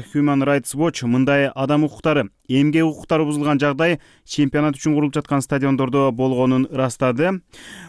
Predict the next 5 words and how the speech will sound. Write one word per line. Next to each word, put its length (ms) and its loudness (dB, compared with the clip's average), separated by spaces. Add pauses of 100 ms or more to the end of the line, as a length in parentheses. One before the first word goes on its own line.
(100)
Укук 240 -4
коргоочулар 580 0
алты 380 -2
стадионду 400 0
иликтешкен. 480 -4